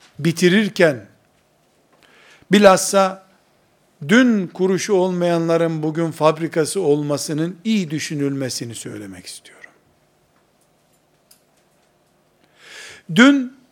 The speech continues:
"Zalimler bizi eziyor." diyenlerin bugün bir imza sahibi olduklarında ezen birisi olup olmadıklarına, Allah'a asi olacak işler yapıp yapmadıklarına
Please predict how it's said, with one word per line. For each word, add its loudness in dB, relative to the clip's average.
"Zalimler 6
bizi -4
eziyor." -2
diyenlerin -2
bugün -2
bir -6
imza 0
sahibi -2
olduklarında -4
ezen -2
birisi -10
olup -10
olmadıklarına, -16
Allah'a 6
asi -4
olacak -2
işler -6
yapıp -8
yapmadıklarına -2